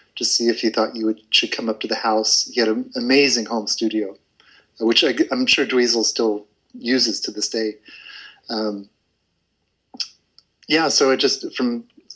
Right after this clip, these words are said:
Kevin Brandon, this bass player, great bass player friend of mine, he, he had an audition one day, then called me the next day and said, "Look,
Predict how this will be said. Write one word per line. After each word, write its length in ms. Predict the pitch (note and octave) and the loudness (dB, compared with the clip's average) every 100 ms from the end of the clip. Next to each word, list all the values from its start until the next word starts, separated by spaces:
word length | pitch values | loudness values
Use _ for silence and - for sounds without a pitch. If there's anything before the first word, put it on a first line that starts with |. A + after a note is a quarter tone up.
| _ | _
Kevin 280 | - A#2+ B2 | -2 -2 0
Brandon, 340 | A#2+ C3+ C#3 | 2 2 2
this 140 | A2+ A2 | 0 0
bass 200 | - B2 | 2 2
player, 400 | - B2 A2+ G#2+ _ | 2 0 2 0 _
great 200 | B2+ A#2+ | 0 2
bass 220 | A#2+ A#2+ | 0 -2
player 140 | B2 A2 | -4 -4
friend 200 | A#2 A2 | -2 -4
of 60 | |
mine, 200 | G#2+ G#2+ | -4 -6
he, 280 | - A#2+ - _ _ _ _ _ | -6 -8 -8 _ _ _ _ _
he 160 | _ D3 | _ 2
had 120 | D3 | 2
an 60 | C3 | 4
audition 460 | B2+ A2+ B2 - | 0 2 0 0
one 180 | A#2+ A#2+ | -4 -2
day, 180 | A#2 A#2 | 0 0
then 260 | A2+ A2+ G#2+ - - - | -2 -6 -8 -16 -20 -2
called 240 | C#3 B2 | 0 2
me 60 | B2 | 0
the 80 | |
next 240 | A#2+ D3 - | 2 0 0
day 180 | A2+ A2 | 0 0
and 140 | A2 | 0
said, 200 | - A#2 | -2 0
"Look, 240 | A#2+ A2+ | 0 -2